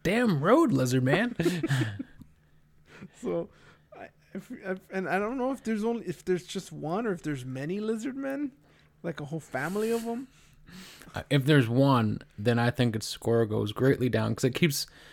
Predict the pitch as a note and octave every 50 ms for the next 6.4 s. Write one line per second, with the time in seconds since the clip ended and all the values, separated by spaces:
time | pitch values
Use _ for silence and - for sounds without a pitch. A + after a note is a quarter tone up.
0 | - _ - - - F3 F3+ F3+ F#3 F#3 E3 F#3 E3 F3 E3 - F3 F3+ F3+ E3
1 | - - G#3+ - - - - - - - - D3+ D#3 D3+ C#3+ - - C4+ - _
2 | - C#4+ - - _ - - - - - - - - - - - - E3 D#3 -
3 | - - - F#3 F3+ - - - - G3 F#3 E3 E3 D#3+ D#3 E3 E3 D3+ D3 G3+
4 | - - A3+ G#3+ - - G#2+ - - - - _ - - _ _ _ - - -
5 | _ _ _ _ G#4+ G4 - - - - _ - - - G3+ G3+ - - A#3+ -
6 | - - - - A3 G3+ F#3+ C#3